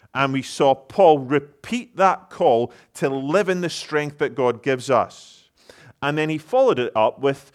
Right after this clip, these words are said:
three illustrations of what it looks like to endure suffering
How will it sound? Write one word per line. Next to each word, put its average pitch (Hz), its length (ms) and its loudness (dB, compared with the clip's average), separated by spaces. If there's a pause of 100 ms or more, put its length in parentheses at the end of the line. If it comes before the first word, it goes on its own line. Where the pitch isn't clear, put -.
(140)
three 190 480 -6
illustrations 135 800 -6
of 123 140 -8
what 147 120 2
it 143 120 -4
looks 139 380 -8
like 127 240 -4
to 135 140 -4
endure 135 520 -4
suffering 117 800 -6